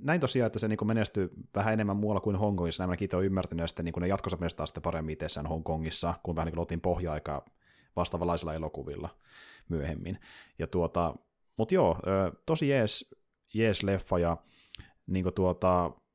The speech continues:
semmonen elokuva, että jos ylipäätään tykkää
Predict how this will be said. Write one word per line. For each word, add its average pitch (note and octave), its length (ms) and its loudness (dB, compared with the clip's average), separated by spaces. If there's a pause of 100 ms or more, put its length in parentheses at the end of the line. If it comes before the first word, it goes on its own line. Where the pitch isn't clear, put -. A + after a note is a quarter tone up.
semmonen A#2 340 4
elokuva, G2+ 400 4
että F2 140 0
jos F2 100 0
ylipäätään F2+ 640 0 (560)
tykkää F#2 640 2